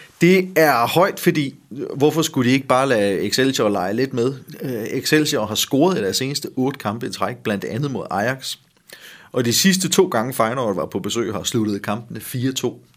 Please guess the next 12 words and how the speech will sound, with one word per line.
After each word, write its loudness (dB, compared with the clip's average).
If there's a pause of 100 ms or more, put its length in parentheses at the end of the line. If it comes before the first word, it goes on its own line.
(120)
og -12
fem -2
to. -6 (1900)
Hvorfor 0
skulle -2
det 6
ikke 2
ende 0
i 0
en -2
ren -2
fest, -2